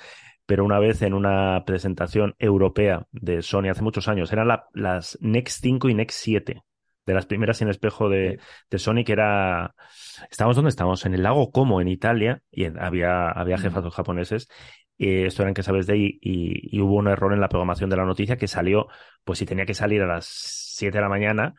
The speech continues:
Speaker 1: hora japonesa, pues salió a las cuatro de la mañana, ¿no?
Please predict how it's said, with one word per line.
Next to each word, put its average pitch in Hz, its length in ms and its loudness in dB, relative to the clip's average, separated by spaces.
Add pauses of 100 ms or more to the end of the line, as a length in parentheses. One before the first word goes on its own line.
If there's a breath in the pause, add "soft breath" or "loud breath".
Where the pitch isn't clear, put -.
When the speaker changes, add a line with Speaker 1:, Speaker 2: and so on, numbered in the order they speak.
(240 loud breath)
Speaker 1:
hora 101 260 2
japonesa, 107 640 0
pues 101 140 -2
salió 92 380 0
a - 80 -8
las 87 280 -8
cuatro 92 300 -4
de 87 60 -2
la 85 60 0
mañana, 80 400 -6
¿no? 104 180 -10